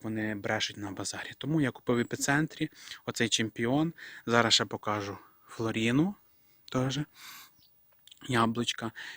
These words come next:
І дуже задоволений. Дуже гарний, е, саджанець. Так, другий сорт — це Флоріна. Дуже, от мені, я прям був вражений, дуже смачні яблука.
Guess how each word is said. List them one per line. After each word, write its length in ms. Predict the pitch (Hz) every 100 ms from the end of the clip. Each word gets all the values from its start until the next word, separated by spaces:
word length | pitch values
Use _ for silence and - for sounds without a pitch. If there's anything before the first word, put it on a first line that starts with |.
| - -
І 480 | 123 131 139 127 101
дуже 220 | 123 117
задоволений. 520 | 107 101 98 101 - - - _ _
Дуже 240 | 127 135 131
гарний, 640 | 110 113 113 113 113 120 - - - 107
е, 140 | 110
саджанець. 640 | - 104 - - - - - -
Так, 300 | 120 - - - - - - -
другий 360 | 127 135 127
сорт — 440 | 110 - 107 - - - _
це 140 | - 120
Флоріна. 680 | - 117 113 110 107 120 139 _ _ - - - - - -
Дуже, 640 | 110 143 135 120 104 98 -
от 180 | 117 - -
мені, 440 | 113 120 127 113
я 140 | 113 107
прям 340 | - 113 110
був 160 | 110 107
вражений, 520 | 107 117 - 120 107
дуже 240 | 120 117
смачні 520 | - 113 107 - 113
яблука. 540 | 107 98 101 110 123